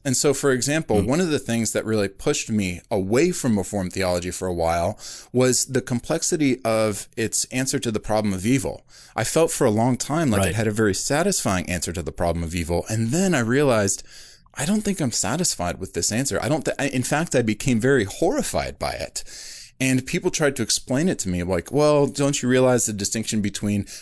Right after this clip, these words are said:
Speaker 1: God's decretal will and his permissive will?" And I'm like, "Well, yeah, that solves everything. I've never heard of that before."
Speaker 2: <laughs>
Speaker 1: You know, and it's like, for somebody, maybe it would.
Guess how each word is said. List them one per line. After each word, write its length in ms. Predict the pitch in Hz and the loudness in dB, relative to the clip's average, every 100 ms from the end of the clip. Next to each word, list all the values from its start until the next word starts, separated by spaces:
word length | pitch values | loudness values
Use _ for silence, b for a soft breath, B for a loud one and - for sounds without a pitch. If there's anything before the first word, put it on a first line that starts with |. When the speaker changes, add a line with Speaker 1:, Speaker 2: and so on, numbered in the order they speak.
| B | B
Speaker 1:
God's 260 | 113 101 | 0 0
decretal 460 | - 131 135 - 120 | 2 2 2 2 4
will 240 | 113 113 | 4 4
and 80 | 104 | 2
his 100 | 90 | -2
permissive 500 | - - 160 156 135 | -2 0 2 0 2
will?" 440 | 131 131 131 127 - | 4 6 6 2 0
And 120 | 113 | -2
I'm 120 | 107 | 0
like, 220 | 107 101 | 0 0
"Well, 160 | 143 151 | 0 2
yeah, 160 | 160 131 | 2 2
that 220 | 127 147 | 2 2
solves 360 | - 90 85 | 2 2 2
everything. 540 | 87 85 87 - 117 147 B B B B | 0 -2 -2 0 0 -2 B B B B
I've 120 | 92 | 2
never 220 | 127 151 | 4 4
heard 100 | 139 170 | 6 6
of 60 | |
that 180 | 107 123 | 6 4
before." 460 | 123 - 95 95 - | 2 2 2 2 2
Speaker 2:
<laughs> 40 | |
Speaker 1:
You 140 | 147 | 2
know, 220 | 139 127 127 | 4 4 2
and 140 | 151 | 0
it's 220 | 151 147 160 | 0 2 2
like, 260 | 143 139 | 2 0
for 340 | - - - 160 | -12 -10 -4 0
somebody, 540 | - 247 294 143 143 | 2 4 6 6 6
maybe 340 | 123 120 113 | 6 4 4
it 120 | 113 - - | 0 -2 -6
would. 420 | 139 247 196 - | 0 4 4 2